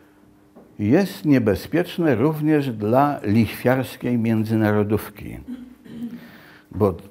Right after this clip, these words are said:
co kocha lich-, lichwiarska międzynarodówka? Kogo kocha? No, kocha rządy wrażliwe społecznie, które wydają jak najwięcej pieniędzy na,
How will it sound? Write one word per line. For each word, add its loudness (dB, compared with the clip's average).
co 0
kocha 6
lich-, -6
lichwiarska 0
międzynarodówka? -2
Kogo 8
kocha? -4
No, -12
kocha -2
rządy -4
wrażliwe -6
społecznie, -8
które 0
wydają 2
jak 0
najwięcej -2
pieniędzy -2
na, -4